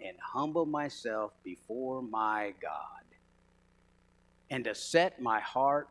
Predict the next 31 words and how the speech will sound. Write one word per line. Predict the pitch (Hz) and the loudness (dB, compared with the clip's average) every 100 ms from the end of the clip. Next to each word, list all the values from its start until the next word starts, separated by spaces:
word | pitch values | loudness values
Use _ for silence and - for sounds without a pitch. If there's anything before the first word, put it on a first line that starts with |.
| 104 | -8
on | 98 - | -10 -10
understanding | 110 117 120 - - 104 95 82 - 64 | -10 -8 -10 -12 -12 -12 -12 -16 -20 -16
his | 113 92 95 | -12 -12 -12
will | 92 117 139 143 143 | -6 0 0 0 -4
and | - - | -8 -20
his | - 90 - 87 | -18 -18 -18 -10
way | 98 113 120 123 - | -4 -4 -4 -10 -12
for | 104 78 - | -14 -12 -18
us. | - - - _ _ _ _ _ _ _ _ _ _ _ _ _ _ - | -20 -20 -20 _ _ _ _ _ _ _ _ _ _ _ _ _ _ -12
The | |
lessons | 95 107 131 135 131 | 0 2 2 0 -6
of | 117 104 | -6 -2
Daniel | 107 98 80 73 76 - _ _ _ _ - | -2 -2 -6 -12 -20 -20 _ _ _ _ -18
are | - 101 | -10 -2
absolutely | 110 113 - 104 107 113 107 | -2 -4 -10 -8 -8 -6 -8
incredible, | 101 - 90 82 - 76 _ _ _ _ _ _ | -8 -8 -8 -8 -14 -20 _ _ _ _ _ _
and | 107 | -6
they're | 110 | -4
gonna | 107 101 | -4 -6
continue | - - 117 151 160 160 147 | -8 -10 -6 -2 2 2 2
on | 143 135 | 2 0
through | - 135 123 | -4 -6 -6
time | 117 107 107 107 | -4 -2 -2 -4
as | 98 | -10
long | 107 104 | -10 -10
as | 90 98 | -12 -6
man | 98 107 117 | -4 -4 -6
is | 113 | -8
on | 110 110 | -10 -10
this | 113 - | -12 -10
earth | 90 76 - | -10 -12 -20